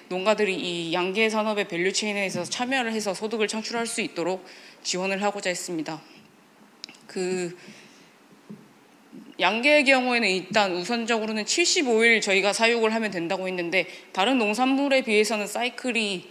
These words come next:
좀 짧기 때문에 보통 뭐 이 모작, 삼 모작을 하더라도 뭐 일 년이 걸리는 경우도 있고 한데 양계의 경우에는 일 년에 한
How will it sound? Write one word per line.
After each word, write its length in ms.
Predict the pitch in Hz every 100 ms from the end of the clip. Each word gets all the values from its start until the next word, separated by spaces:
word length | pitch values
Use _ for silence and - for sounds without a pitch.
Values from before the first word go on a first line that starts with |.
| - -
좀 240 | 233 202
짧기 360 | - 277 - 294
때문에 500 | - 202 180 180 165
보통 440 | 185 180 196 165
뭐 180 | 156 135
이 120 | 175 202
모작, 280 | 226 220
삼 120 | 233 233
모작을 460 | 240 233 202 202
하더라도 460 | 214 214 202 175 175
뭐 220 | 156 160 - -
일 140 | - 254
년이 240 | 277 269
걸리는 340 | 220 190 202 202
경우도 280 | 175 175 175
있고 180 | -
한데 320 | 185 180 185 170 - - -
양계의 360 | 185 208 233
경우에는 680 | 220 202 202 196 190 196 202
일 160 | 196 220
년에 240 | 233 220
한 280 | 214 196 175